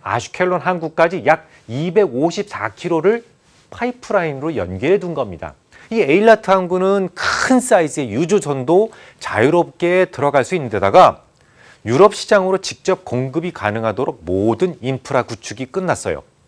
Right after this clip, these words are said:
이 통통배로만 통과할 수 있는 수에즈 운하보다도 시간 전략은 물론이고 이 비용을 크게 절감시킬 수 있다는 얘기입니다. 이 사실 에일라트 아슈켈론 프로젝트는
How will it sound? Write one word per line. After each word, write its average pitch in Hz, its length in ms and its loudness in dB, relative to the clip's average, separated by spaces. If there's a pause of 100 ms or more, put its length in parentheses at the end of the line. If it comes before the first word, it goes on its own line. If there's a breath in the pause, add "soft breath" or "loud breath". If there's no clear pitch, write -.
(340 soft breath)
이 160 160 -6
통통배로만 240 880 2
통과할 190 420 0
수 - 140 -10
있는 147 120 -6
수에즈 196 460 -2
운하보다도 107 720 -4 (360 loud breath)
시간 247 480 4
전략은 180 420 2
물론이고 117 720 -2 (260 soft breath)
이 156 100 -8
비용을 180 760 -2
크게 - 460 -4
절감시킬 117 640 -4
수 - 120 -12
있다는 123 280 -2
얘기입니다. 85 440 -8 (1400 loud breath)
이 139 60 -6
사실 147 320 2
에일라트 170 440 4
아슈켈론 160 540 0
프로젝트는 151 580 -4